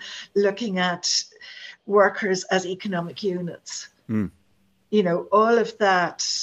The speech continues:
Speaker 1: um,
Speaker 2: Mm.
Speaker 1: they're still there at the top. <laughs>
Speaker 2: That's,
Speaker 1: You know.
Speaker 2: and,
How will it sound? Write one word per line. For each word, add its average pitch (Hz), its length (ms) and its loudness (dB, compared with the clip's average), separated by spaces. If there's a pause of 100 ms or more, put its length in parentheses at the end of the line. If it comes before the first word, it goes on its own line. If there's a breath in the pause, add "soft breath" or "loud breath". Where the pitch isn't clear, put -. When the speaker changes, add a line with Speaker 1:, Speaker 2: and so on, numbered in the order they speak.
(200)
Speaker 1:
um, 170 720 2 (580 loud breath)
Speaker 2:
Mm. 226 200 -10
Speaker 1:
they're 240 240 2 (180)
still 330 340 0
there 214 460 6
at 175 160 -8
the - 80 -20
top. 185 420 0
<laughs> - 1900 -8
Speaker 2:
That's, 170 200 -14
Speaker 1:
You 214 80 -8
know. 165 200 -2 (500)
Speaker 2:
and, 156 140 -2